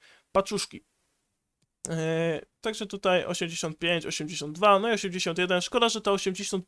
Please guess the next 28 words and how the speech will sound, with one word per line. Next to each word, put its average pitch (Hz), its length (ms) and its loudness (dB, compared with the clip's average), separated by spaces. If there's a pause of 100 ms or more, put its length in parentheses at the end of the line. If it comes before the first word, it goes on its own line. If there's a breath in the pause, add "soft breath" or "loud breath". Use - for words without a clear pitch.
pięć, 190 560 -2 (920)
boże, 160 180 0
osiemdziesiąt 170 440 -2
pięć, 170 140 -4
przepraszam, 170 400 -2
osiemdziesiąt 180 460 -4
trzy 196 140 2
plus. 190 320 -2 (480 loud breath)
E, 170 260 2
szkoda, 214 260 2
że 202 120 -4
tak 202 160 -2
jest, 247 240 4
ponieważ 190 500 4
no 190 200 0
pięć 202 440 2 (100)
kart 175 440 4
aż 160 160 -4
trzeba 160 220 -4
na 156 140 -2
nią 156 120 -2
wydać, 170 380 0
tutaj 170 260 -4
trzeba 147 200 -4
trzy 175 240 0
i 151 40 -2
tutaj 131 260 -6
dwie. 185 280 4